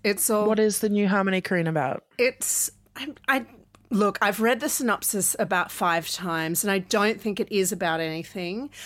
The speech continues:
Speaker 1: However, it is all filmed using infrared cameras.
Speaker 2: Oh. Look, my gut reaction is, "Oh,"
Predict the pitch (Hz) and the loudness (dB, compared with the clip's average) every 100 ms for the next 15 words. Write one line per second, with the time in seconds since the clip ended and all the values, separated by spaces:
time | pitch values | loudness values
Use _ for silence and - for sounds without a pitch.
0 | - 240 214 214 190 175 160 170 277 349 | -4 0 2 4 4 2 2 2 0 -4
1 | - _ _ 190 196 208 185 - 208 226 | -16 _ _ -4 0 -2 -2 -2 0 0
2 | - 226 220 214 190 202 180 180 - 185 | 0 0 0 -2 -2 -4 -2 -4 -2 -2
3 | 180 175 - 180 170 156 139 - - - | -2 -6 -8 -6 -4 -6 -8 -10 -8 -6
4 | - _ _ _ _ _ _ - - - | -8 _ _ _ _ _ _ -18 -16 -16
5 | - - _ - 202 214 190 156 143 127 | -20 -20 _ -2 2 4 4 4 2 0
6 | 131 - - _ _ - 247 190 - - | 0 -2 -6 _ _ 4 6 6 4 -2
7 | - _ _ - 226 208 208 226 233 240 | -6 _ _ -2 2 4 6 6 6 6
8 | 233 - 233 202 - - 185 202 185 151 | 6 4 4 4 0 4 6 8 6 6
9 | 131 110 | 4 4